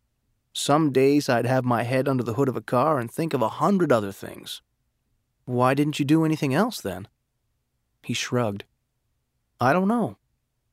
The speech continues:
For whatever reason, I can take apart a car engine. I don't know why,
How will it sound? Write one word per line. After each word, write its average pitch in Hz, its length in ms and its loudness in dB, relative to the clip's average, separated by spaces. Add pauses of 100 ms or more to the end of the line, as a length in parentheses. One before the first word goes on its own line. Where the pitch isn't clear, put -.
(200)
For 135 240 4
whatever 170 380 4
reason, 135 520 0 (120)
I 165 200 0
can 143 200 0
take 143 240 2
apart 127 340 2
a 104 60 -8
car 113 360 0
engine. 90 280 -14 (720)
I - 80 -6
don't 107 160 -4
know 123 100 2
why, 117 540 2